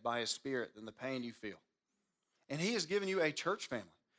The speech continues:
to come alongside of you, to wrap their arms around you, to encourage you, to speak life into you.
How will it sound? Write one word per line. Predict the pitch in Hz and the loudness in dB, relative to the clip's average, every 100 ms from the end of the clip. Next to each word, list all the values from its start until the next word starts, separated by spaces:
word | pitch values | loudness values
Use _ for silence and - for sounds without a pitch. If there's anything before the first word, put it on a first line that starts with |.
| _ _ | _ _
to | 123 | -8
come | - 180 | 4 8
alongside | 185 180 180 - 170 180 | 10 10 10 8 8 10
of | 185 | 8
you, | |
to | 143 | 4
wrap | 113 143 165 | 6 6 6
their | 170 160 | 6 6
arms | 160 165 151 | 8 6 2
around | 151 160 160 | 2 2 2
you, | 151 | -2
to | 127 | -4
encourage | 104 - 165 170 160 | -8 0 4 6 4
you, | 160 | -2
to | |
speak | 110 - 156 143 | -4 -2 -2 2
life | 147 160 151 | 2 2 2
into | 156 151 | -2 -2
you. | 165 | -2